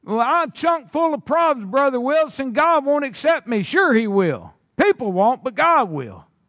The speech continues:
Now, I got a lot of faith in people here in this church that they'll accept whoever walks through that door.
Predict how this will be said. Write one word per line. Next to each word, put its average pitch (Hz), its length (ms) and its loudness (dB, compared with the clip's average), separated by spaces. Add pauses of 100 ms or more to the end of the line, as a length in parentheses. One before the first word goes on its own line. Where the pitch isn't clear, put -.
(1800)
Now, 131 140 -4
I 262 60 0
got 277 220 2
a - 20 -2
lot 269 200 2
of 214 80 -8
faith 277 320 -2
in 190 80 -4
people 196 300 -4
here 208 160 0
in 196 60 -4
this 190 180 -6
church 247 300 0
that 156 140 -12
they'll 196 200 -2
accept 185 560 -6
whoever 247 340 0
walks 240 320 0
through 247 180 -8
that 240 220 0
door. 170 280 -4